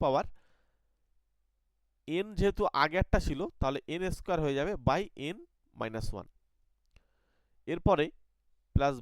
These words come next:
b to the power n, m to the power n by n minus one, আর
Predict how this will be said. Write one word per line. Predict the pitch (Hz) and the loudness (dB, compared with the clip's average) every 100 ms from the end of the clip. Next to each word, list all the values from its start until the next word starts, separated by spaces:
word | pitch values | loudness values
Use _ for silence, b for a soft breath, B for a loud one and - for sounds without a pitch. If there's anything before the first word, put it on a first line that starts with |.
| 117 | -8
b | 170 | -8
to | 202 190 | -8 -8
the | 202 | 2
power | 196 180 - 139 | 4 4 2 -6
n, | 185 - _ _ _ _ _ _ _ _ _ _ _ _ _ _ 160 | -6 -16 _ _ _ _ _ _ _ _ _ _ _ _ _ _ -8
m | 196 185 | -6 -8
to | 190 | -8
the | 196 | 6
power | 196 185 - 160 180 | 6 6 -2 -4 -4
n | 196 139 | -4 0
by | 139 170 - 147 | 2 0 -6 -8
n | 170 170 | -6 -4
minus | 165 151 165 135 | -4 -4 -4 -2
one, | 165 349 _ _ _ _ _ | -4 -6 _ _ _ _ _
আর | - | -6